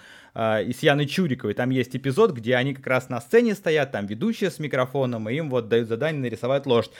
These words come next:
Это вот яркий пример того, как выглядела передача "Вечер веселых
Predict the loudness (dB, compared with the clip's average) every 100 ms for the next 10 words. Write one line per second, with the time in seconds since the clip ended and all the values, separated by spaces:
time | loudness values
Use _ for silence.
0 | -12 -2 0 2 2 4 2 2 0 0
1 | 0 0 0 0 0 2 2 2 -2 -4
2 | -2 -2 -4 -4 -4 0 0 -4 -4 -4
3 | -4 -10 -12 -4 -4 -4